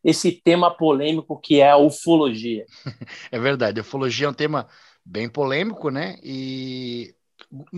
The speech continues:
Speaker 2: isso é muito importante. É, informações confiáveis. Ah, hoje em dia a gente carece sempre de informações confiáveis em tudo,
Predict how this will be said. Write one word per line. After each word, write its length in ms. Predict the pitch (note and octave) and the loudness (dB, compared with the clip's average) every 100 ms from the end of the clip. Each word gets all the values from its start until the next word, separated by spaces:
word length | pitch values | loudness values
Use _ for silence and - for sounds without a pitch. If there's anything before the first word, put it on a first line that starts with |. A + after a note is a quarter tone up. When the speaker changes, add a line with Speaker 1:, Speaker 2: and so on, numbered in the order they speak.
| G3 G#3+ | -12 -4
Speaker 2:
isso 200 | G#3 G#3+ | 0 0
é 60 | |
muito 220 | F#3+ A3 | 0 -4
importante. 500 | G3 G#3+ D#3+ A#2+ - - - _ _ - | -2 -2 0 -4 -6 -20 -20 _ _ -6
É, 180 | C#3 E3+ | -4 -4
informações 1000 | D#3+ F3+ F3 E3 - F3 G3 - - - _ _ _ | -2 -2 0 0 0 -2 -2 -2 -4 -6 _ _ _
confiáveis. 920 | - E3 F#3+ - D#3+ B2+ G#2+ G#2+ - - | 0 2 2 2 4 4 2 -6 -12 -6
Ah, 600 | A#2+ A#2+ A2+ A2 G#2 A2+ | -4 -2 -2 -4 -6 -6
hoje 160 | A#2 B2+ | -6 -6
em 60 | |
dia 460 | B2 D3+ D#3 D3 C#3+ | -4 0 2 2 0
a 120 | A#2 | -6
gente 180 | B2+ C#3+ | -8 -10
carece 560 | - C3+ D3 D#3 - E3 _ _ _ _ _ _ _ _ _ | -2 2 2 2 -4 -8 _ _ _ _ _ _ _ _ _
sempre 640 | - - A#3+ C#4+ - C#4+ - - | -2 2 4 4 0 -4 -6 -10
de 140 | D#3+ F#3+ | -6 -4
informações 540 | F#3 G3 F#3 - F#3+ | 0 2 2 0 -4
confiáveis 760 | - F#3+ - F3 C3 A#2+ A#2 - | -4 -8 0 2 2 0 -8 -12
em 300 | F#3+ G3 F#3 - | -14 -14 -10 2
tudo, 380 | C4+ C#3 G#2 | 2 2 -6